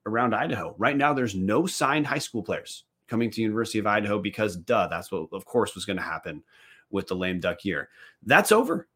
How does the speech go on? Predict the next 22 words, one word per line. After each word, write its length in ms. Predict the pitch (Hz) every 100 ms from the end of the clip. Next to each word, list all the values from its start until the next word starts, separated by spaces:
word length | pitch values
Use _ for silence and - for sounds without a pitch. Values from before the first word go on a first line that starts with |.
| _ _ _
That's 220 | - 151 175
over. 380 | 220 127 92 -
And 160 | 143
now 160 | 139 156
we 120 | 175
get 200 | 160 165
to 80 | 143
s-, 160 | -
we 180 | 135 131
get 220 | 135 151
to 200 | 151 139
watch 360 | 113 107 139 147
as 100 | 120
fans 520 | - 143 95 117 - _ _ - _
and 280 | 117 120 110 - 110 -
have 400 | 117 127 120 - 95 98 104
re-, 280 | 117 110 131
reasonable 500 | 127 147 208 208 202
expectations 840 | 151 - 214 214 95 92 107 156 - _ _ _ _ _ -
and 280 | 123 127 123
know 460 | 202 110 143 160 -
that 360 | 113 156 -